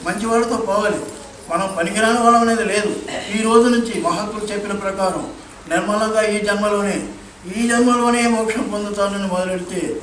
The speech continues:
నీకు అన్ని సంస్కారాలు ఉన్నాయి వెనక నుంచి. వాటిని డబుల్ ఫోల్డ్, ఎన్నో మెనీ ఫోల్డ్ చేసుకొని వీలుంటే ఈ జన్మలోనే మోక్షం పొందవచ్చు,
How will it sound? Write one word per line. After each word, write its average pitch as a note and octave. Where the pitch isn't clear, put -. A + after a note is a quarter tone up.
నీకు E3+
అన్ని G3
సంస్కారాలు G3
ఉన్నాయి E3+
వెనక D#3+
నుంచి. D#3+
వాటిని D#3+
డబుల్ A3
ఫోల్డ్, A3
ఎన్నో G3+
మెనీ G3+
ఫోల్డ్ G#3+
చేసుకొని E3+
వీలుంటే F#3
ఈ F#3
జన్మలోనే F#3
మోక్షం D#3
పొందవచ్చు, C#3+